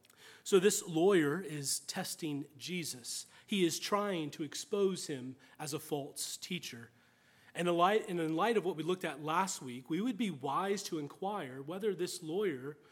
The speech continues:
is operating from conceit. And so just tuck that away as we move on. So the lawyer asked Jesus, "What shall I do to inherit eternal life?" And now eternal life at this time was an expression that captured for them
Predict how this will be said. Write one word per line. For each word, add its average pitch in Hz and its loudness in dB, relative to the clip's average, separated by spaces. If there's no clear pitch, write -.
is 151 -8
operating 151 -4
from 143 -8
conceit. - -6
And 151 -12
so 170 -6
just 214 -4
tuck 226 0
that 196 0
away 151 -2
as 151 -6
we 143 -2
move 139 -4
on. 135 -6
So 214 4
the 190 12
lawyer 220 12
asked 175 0
Jesus, 139 -4
"What 202 -2
shall 190 -2
I 175 0
do 151 -2
to 147 -4
inherit 143 -6
eternal 139 -6
life?" 151 -4
And 185 0
now 202 6
eternal 233 6
life 233 6
at 220 0
this 202 2
time 220 4
was 175 4
an 185 0
expression 214 0
that 175 -6
captured 214 -2
for - -8
them 180 -2